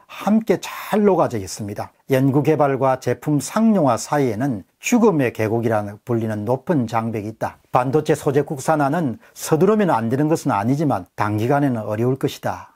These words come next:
참 정확한 그런 지적입니다. 기계에서 빵을 굽듯이 척척 소재 국산화하는 것이 가능하지 않다는 이야기입니다.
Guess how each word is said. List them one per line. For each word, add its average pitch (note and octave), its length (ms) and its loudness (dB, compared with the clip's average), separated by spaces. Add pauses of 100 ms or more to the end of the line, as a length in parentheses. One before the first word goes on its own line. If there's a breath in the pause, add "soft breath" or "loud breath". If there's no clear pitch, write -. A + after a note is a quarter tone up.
참 B2+ 240 -10
정확한 C3 520 -4
그런 B2+ 220 -2
지적입니다. B2 640 -6 (140)
기계에서 D#3 400 2
빵을 E3 360 2
굽듯이 E3 540 0 (120)
척척 - 540 -4
소재 D#3+ 280 2
국산화하는 E3 520 -2
것이 G#2+ 180 -6
가능하지 B2+ 460 -4
않다는 C3 420 -8
이야기입니다. D#3+ 580 -10